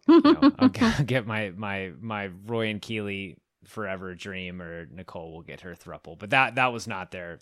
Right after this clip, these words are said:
Speaker 1: their best moment. Um, best time, worst time. We can be, we can be kinda quick with this. Did anyone have a, do we think that John Wings Night had a good time at the game?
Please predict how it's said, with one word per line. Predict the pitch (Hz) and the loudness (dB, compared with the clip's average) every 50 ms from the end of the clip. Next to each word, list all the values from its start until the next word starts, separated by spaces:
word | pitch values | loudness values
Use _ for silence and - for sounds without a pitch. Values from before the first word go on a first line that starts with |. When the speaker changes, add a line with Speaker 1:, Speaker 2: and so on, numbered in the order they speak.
| _ | _
Speaker 1:
their | - 85 85 | -18 -16 -16
best | 78 - - - - | -16 -16 -16 -18 -18
moment. | - 69 65 65 64 52 - _ _ _ _ _ _ _ _ _ _ _ _ _ _ _ _ - | -18 -18 -18 -18 -20 -20 -20 _ _ _ _ _ _ _ _ _ _ _ _ _ _ _ _ -8
Um, | 117 113 110 107 104 101 98 95 95 92 - _ _ | -6 -4 -2 0 0 -2 -2 -4 -6 -10 -12 _ _
best | - 139 131 180 190 170 - | -4 2 4 4 4 4 4
time, | 226 214 170 131 | 4 4 4 4
worst | 117 117 120 113 - - | 0 -2 -4 -4 -4 -2
time. | 139 127 127 131 131 139 131 117 _ _ _ _ _ _ _ _ _ _ | -2 -2 -2 -2 -4 -6 -8 -12 _ _ _ _ _ _ _ _ _ _
We | - 117 110 | -8 -6 -6
can | 104 107 | -4 -4
be, | 101 107 101 98 90 | -2 -2 -2 -4 -6
we | 73 98 120 | -6 -8 -8
can | 101 110 98 | -6 -6 -6
be | 113 107 | -8 -8
kinda | - 107 98 95 | -6 -8 -8 -8
quick | 90 - 95 92 - | -8 -10 -12 -12 -12
with | 92 85 | -12 -12
this. | - 95 95 95 - - - | -10 -10 -8 -8 -8 -10 -12
Did | - 98 101 110 120 120 | -10 -6 -4 -4 -4 -2
anyone | 117 127 135 131 131 131 123 | 0 0 0 0 0 -2 -2
have | 110 110 113 110 110 104 92 - - - | 0 0 0 0 0 -2 -4 -8 -14 -12
a, | - 117 110 - - - - - _ _ | -12 -12 -12 -14 -18 -20 -20 -20 _ _
do | - 208 262 | 0 4 6
we | 330 311 | 6 6
think | - 370 359 247 | 6 4 2 4
that | 220 220 160 | 4 4 4
John | 139 - - 170 165 170 160 151 127 | 4 4 4 4 6 6 4 2 0
Wings | 123 127 131 127 - - | 0 -2 -2 -2 0 0
Night | 151 143 143 98 | 2 2 2 0
had | 101 113 131 127 | 0 0 2 2
a | |
good | 120 107 123 123 107 | 2 0 -2 -2 -2
time | - 113 113 113 117 117 | -2 -2 0 0 0 -2
at | 117 - | -2 -4
the | 117 | -4
game? | 101 113 110 113 117 120 | -2 0 2 2 4 4